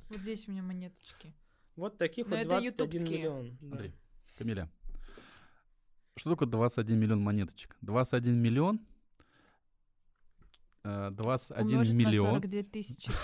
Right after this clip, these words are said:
Speaker 1: долларов
Speaker 3: <laughs>
Speaker 1: получается, да.
Speaker 3: Сейчас нужно умножить на сорок две тысячи долларов, да. Смотри, двадцать один миллион, а, числовых значений, которые являются результатом
Speaker 1: Уникальными.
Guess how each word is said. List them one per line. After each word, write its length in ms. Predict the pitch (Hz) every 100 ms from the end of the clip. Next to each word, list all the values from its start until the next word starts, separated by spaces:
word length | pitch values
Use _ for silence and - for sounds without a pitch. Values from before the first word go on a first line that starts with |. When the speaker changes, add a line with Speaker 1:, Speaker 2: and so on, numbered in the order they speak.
| 196 196
Speaker 1:
долларов 380 | 196 180 170
Speaker 3:
<laughs> 40 | -
Speaker 1:
получается, 640 | - - 208 - 165 233
да. 760 | 208 220 285 202 240 - 202 -
Speaker 3:
Сейчас 200 | - 143
нужно 260 | 147 135 135
умножить 260 | 135 123 -
на 80 |
сорок 240 | 107 113 104
две 140 | 104
тысячи 260 | 104 101 101
долларов, 360 | 98 85 85
да. 160 | 87 90 - - - - - -
Смотри, 180 | 110 87
двадцать 340 | 107 143 -
один 300 | 127 139 123
миллион, 440 | 123 123 151 202 196 - _ - - - - _ _ -
а, 560 | 110 107 101 98 92 - _ _ _ -
числовых 500 | - - 139 131 113
значений, 680 | 120 113 175 214 156 95 - _ _ _ _ _ _ _ _ _
которые 260 | - 208 147
являются 300 | 143 139 123
результатом 640 | 131 135 117 139 214 151
Speaker 1:
Уникальными. 400 | 156 156 147 151